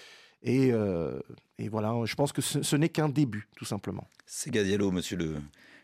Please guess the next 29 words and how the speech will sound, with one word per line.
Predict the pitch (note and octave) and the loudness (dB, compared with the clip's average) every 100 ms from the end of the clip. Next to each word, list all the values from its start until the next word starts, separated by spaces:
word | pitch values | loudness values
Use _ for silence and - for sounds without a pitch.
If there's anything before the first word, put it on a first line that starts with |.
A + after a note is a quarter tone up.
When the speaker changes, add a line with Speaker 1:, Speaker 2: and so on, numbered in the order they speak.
| - | -6
Speaker 2:
le | G2+ | -2
dirigeant | F#2 G2+ G2+ G2+ A2 | 4 4 6 4 4
ou | A2 | 4
le | G2 | 2
passionné, | G#2 - F#2 G2+ | 0 0 2 2
je | G2+ | 0
ne | E2+ | 0
sais | G#2+ F#2 | 2 2
à | |
qui | D#2+ G2+ | 0 -2
je, | F2 D#2 D#2 D#2 | 0 2 4 2
je | D#2 D#2 | 0 0
m'adresse, | E2 G2 A2+ | 2 2 0
mais | |
cette | B2 E2+ | -4 -4
question | A#2+ - | -4 -2
de, | G2 | -2
de | - - - - _ G2 | -2 -6 -20 -20 _ 0
l'engagement, | G#2 A2+ G#2+ F#2+ F#2+ G#2+ | 2 2 2 4 4 4
le, | G2+ F2 E2+ E2 E2+ | 4 4 2 2 2
la | E2 | 0
conscience | - F#2+ - F#2+ F#2 | -2 -2 -2 -2 -2
du, | E2+ E2 | 0 0
du | E2 | -2
footballeur, | - D#2+ F#2 G2 F2 F2 F#2+ | -6 0 2 4 4 4 2
euh, | F#2 E2 D#2+ D#2 | 0 -2 -4 -6
son | D#2+ D#2 E2 D#2+ E2 E2+ | -6 -2 0 0 0 0
instrumentalisation, | G#2+ - G#2+ F2+ G#2+ F2 E2 F2+ - G2+ F#2+ F#2 | -2 -2 -2 0 0 0 2 0 -2 -2 0 0
euh, | E2 | -2